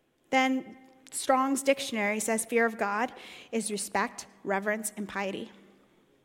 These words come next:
Wisdom is cautious and skilled. An encyclopedia of the Bible says, "Fear of God is awe and respect."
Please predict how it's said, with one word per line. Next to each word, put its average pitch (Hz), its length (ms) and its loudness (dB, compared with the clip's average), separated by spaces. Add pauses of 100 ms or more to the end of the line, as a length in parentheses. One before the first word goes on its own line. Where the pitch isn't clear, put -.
(640)
Wisdom 226 680 4 (140)
is 226 140 0
cautious 220 580 -4
and 180 100 -6
skilled. - 460 -6 (1160)
An 240 140 4
encyclopedia 254 720 2
of 220 60 -2
the 214 60 -6
Bible 226 300 2
says, 220 240 2 (320)
"Fear 269 260 4
of 269 120 -4
God 240 420 0
is 226 180 -4 (120)
awe 220 400 2 (300)
and 214 140 0
respect." - 600 -6